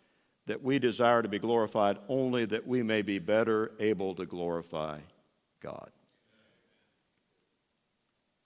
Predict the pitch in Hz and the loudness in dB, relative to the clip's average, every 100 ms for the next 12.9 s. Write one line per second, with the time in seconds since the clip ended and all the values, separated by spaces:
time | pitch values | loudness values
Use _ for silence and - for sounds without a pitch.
0 | - _ _ _ _ _ _ - 95 95 | -20 _ _ _ _ _ _ -8 -4 2
1 | 123 147 127 - 147 139 123 - 127 113 | 4 2 0 -2 0 4 2 2 0 2
2 | 123 117 - 123 113 113 107 - _ _ | 0 0 -4 -2 -2 -4 -14 -20 _ _
3 | _ _ _ _ _ _ _ _ 110 98 | _ _ _ _ _ _ _ _ -4 -2
4 | 95 101 107 117 120 120 - - - 131 | -4 -4 0 2 0 -4 -10 -10 -4 -2
5 | 92 - - _ _ _ _ _ - 92 | -2 -6 -20 _ _ _ _ _ -12 -6
6 | 98 98 107 104 104 110 98 113 92 85 | -4 -2 -2 -2 -2 -6 -6 -4 -2 -2
7 | 80 73 67 - - - - _ _ _ | -4 -8 -12 -14 -16 -16 -18 _ _ _
8 | _ _ _ 110 104 127 147 160 156 160 | _ _ _ -6 2 6 8 8 6 4
9 | 156 151 - - 110 107 95 80 123 135 | 0 -8 -8 2 2 2 -2 2 4 4
10 | 131 120 107 104 110 143 131 127 110 101 | 2 0 -2 -2 4 4 4 2 0 0
11 | 107 - 127 123 123 110 104 95 90 120 | -2 -2 0 2 0 0 2 2 2 2
12 | 117 - 113 98 107 107 104 104 | 0 -2 -8 0 2 4 2 -2